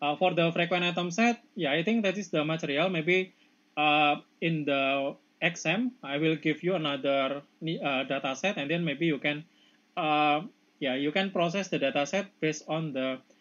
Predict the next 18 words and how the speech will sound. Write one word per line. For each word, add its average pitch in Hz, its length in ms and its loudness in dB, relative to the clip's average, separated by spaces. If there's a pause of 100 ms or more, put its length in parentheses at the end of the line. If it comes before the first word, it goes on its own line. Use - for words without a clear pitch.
(160)
crisp 160 320 -4
D 131 40 0
M 147 200 -2
methodology. 123 720 -6 (880)
And 160 100 0
also, 170 380 2
we 160 160 6
would 156 160 2
like 190 320 0
to, 156 480 4 (920)
uh, 151 360 4 (420)
divide 185 400 2 (200)
this 151 280 -2
step 214 360 0
also 175 440 0
by 156 160 -2
using 151 440 -2
the 147 240 0